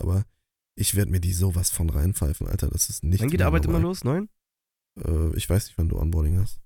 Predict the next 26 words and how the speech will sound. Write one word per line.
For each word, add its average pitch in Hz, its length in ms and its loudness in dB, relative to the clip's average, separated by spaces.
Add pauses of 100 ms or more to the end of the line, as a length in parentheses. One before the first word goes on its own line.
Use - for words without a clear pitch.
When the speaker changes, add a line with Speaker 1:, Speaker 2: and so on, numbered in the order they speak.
(180)
Speaker 2:
Ah, 104 180 -2
das 87 160 -6
wird - 100 -10
wahrscheinlich 104 240 -4
was 110 80 -6
früher 110 240 -4
sein, 98 220 0
ne? 107 140 -2 (160)
Speaker 1:
Ich - 60 -4
hatte - 180 -2
damals 85 320 0
um - 140 -2
neun - 220 0
Uhr - 200 -6
Onboarding, - 340 -2
glaub - 180 0
ich. 120 160 -6
Speaker 2:
Okay, 82 120 0
Speaker 1:
Oder 90 100 2
Speaker 2:
dann 107 180 0
ist - 100 -2
gut. 87 320 -2
Speaker 1:
acht - 200 -2
Uhr 87 60 0
dreißig 80 420 2
oder - 80 0